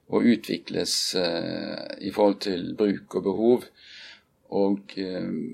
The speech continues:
man kan ikke dytte noe nedover hodene på folk som de ikke, eh, syns, eh,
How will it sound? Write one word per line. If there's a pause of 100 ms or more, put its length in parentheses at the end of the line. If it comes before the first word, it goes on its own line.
man
kan
ikke (720)
dytte
noe
nedover
hodene
på
folk
som
de
ikke,
eh,
syns, (160)
eh,